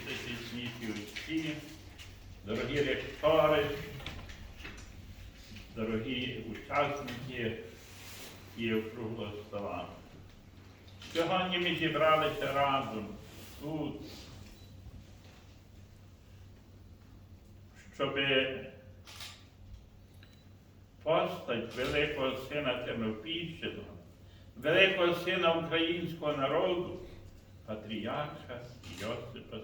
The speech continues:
Сліпого. Минулого року ми відзначали сто тридцяту річницю від дня його народження.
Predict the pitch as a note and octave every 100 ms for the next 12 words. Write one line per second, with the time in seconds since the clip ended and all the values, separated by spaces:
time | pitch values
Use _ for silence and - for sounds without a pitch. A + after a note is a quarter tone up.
0 | - G2 G2 G#2+ G2 F#2 - - - -
1 | - - - - - - - - - -
2 | - - - - - - C3+ D3+ G3+ G3+
3 | G3 F3+ - - - A2+ D#3 F3 G3 G3+
4 | G3 - F2+ - - - A#2+ C3 A#2+ C3
5 | B2+ B2+ D3+ D#3 D#3 D3+ - B2+ A#2+ A#2
6 | G#2+ - D#3 E3+ E3 C#3+ C3 B2 C3 C#3
7 | G3 F3+ - A2+ G#2+ - - - - -
8 | - - - - - - - - - -
9 | - - - C#3 A#2 C3 C#3+ D3 C#3 C3+
10 | B2 A#2+ B2 A#2+ A2 - -